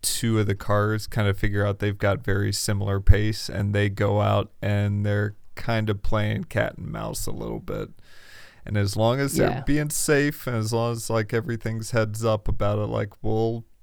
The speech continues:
Speaker 1: we'll let 'em kind of go out there and have some fun. One of the most heartwarming times I ever had last year was, um, the woman I was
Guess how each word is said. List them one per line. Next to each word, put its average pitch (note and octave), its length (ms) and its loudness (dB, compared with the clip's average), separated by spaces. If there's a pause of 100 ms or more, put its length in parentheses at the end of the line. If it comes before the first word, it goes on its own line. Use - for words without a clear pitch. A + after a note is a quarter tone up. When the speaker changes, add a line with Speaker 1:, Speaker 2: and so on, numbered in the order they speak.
(180)
Speaker 1:
we'll G#2+ 200 -4
let A2+ 200 0
'em A#2 240 -6
kind A#2 220 -2
of B2 180 -6 (360)
go A2 180 -2
out C3 220 -4
there C3+ 280 -4
and B2 220 -8
have A#2 220 -2
some C3 200 -8
fun. C3 440 -4 (1040)
One A#2+ 400 -2
of A2+ 80 -2
the A2+ 100 2
most A2 280 2 (140)
heartwarming G#2+ 720 0 (160)
times G#2 400 -2
I G#2+ 160 2
ever G#2+ 280 0
had G2+ 380 0 (300)
last - 460 -4
year G#2 240 -2
was, G2+ 600 -2
um, G2+ 420 0
the G#2 100 0
woman G2+ 460 0
I G2+ 120 -2
was G2+ 300 -2